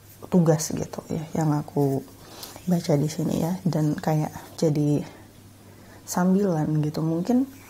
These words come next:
memang ini passionnya kalian, kalian meng-create sesuatu dan itu me-, kayak menghubungkan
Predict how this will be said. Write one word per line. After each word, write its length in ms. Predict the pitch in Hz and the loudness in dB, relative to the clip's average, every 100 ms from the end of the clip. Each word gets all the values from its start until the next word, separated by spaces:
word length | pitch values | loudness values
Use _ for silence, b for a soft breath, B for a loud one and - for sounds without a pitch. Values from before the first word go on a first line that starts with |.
| B B - - | B B -12 -2
memang 320 | 202 196 190 | 0 2 2
ini 240 | 185 180 | 2 2
passionnya 560 | 185 170 - 180 165 160 | 0 -2 -2 -4 -4 -4
kalian, 400 | 165 156 190 220 | -2 0 0 0
kalian 240 | 180 165 | 0 0
meng-create 560 | 165 160 160 180 165 165 180 | 0 -2 -2 0 0 -2 -6
sesuatu 560 | - 160 151 - 226 | -2 -2 -2 -2 0
dan 360 | 185 156 151 151 | 2 2 2 0
itu 320 | 180 - 220 | -4 -2 0
me-, 160 | 226 180 | 2 0
kayak 320 | - 160 160 | 0 -2 0
menghubungkan 720 | 156 156 160 151 151 151 175 | 0 0 2 0 0 -2 -4